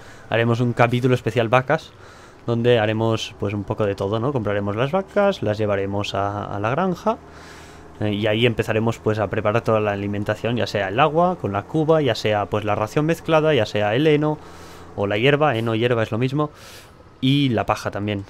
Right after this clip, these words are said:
que hay que hacer como la cama para las vacas, que se pone en el suelo la paja para que se puedan ahí estirar en paz. Vamos a vaciar esto.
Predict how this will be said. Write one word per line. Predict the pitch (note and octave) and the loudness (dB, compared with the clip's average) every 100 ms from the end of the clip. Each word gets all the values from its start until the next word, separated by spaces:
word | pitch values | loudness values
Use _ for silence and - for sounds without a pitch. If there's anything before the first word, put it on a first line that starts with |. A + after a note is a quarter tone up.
| - - - | -16 -20 -6
que | G#2 G#2 | -4 -2
hay | G#2 G#2+ | -2 -2
que | G#2+ | -2
hacer | A2+ A2 | -2 -2
como | A2 G#2+ | 0 0
la | G#2 G2+ | 0 0
cama | A#2+ A2+ A2 | 2 4 2
para | G#2+ G#2+ | 2 0
las | G#2+ | 0
vacas, | A#2 A#2 B2 - | 0 -2 -4 -6
que | - | -10
se | G#2+ | -6
pone | G#2 G#2+ | -4 -4
en | G#2+ | -4
el | G#2 | -2
suelo | - A2 | 0 0
la | G#2+ | 0
paja | G#2 A#2+ - | 0 -2 -4
para | A#2 A2 | -4 -2
que | G#2+ G#2+ - - - | -2 -6 -8 -16 -14
se | |
puedan | - G#2 G2+ | -4 -2 -2
ahí | G2 G2+ | -2 -2
estirar | G#2+ - - G#2+ G#2 A2 | -4 -4 -2 0 2 2
en | G#2+ | 0
paz. | G2+ F2 A2 - - - - - - - - - | -2 -4 -4 -10 -18 -20 -20 -20 -20 -20 -18 -2
Vamos | C#3 | 0
a | A2+ | 2
vaciar | A2 A2+ | 0 0
esto. | F3 - G3+ G#3 | 0 0 0 0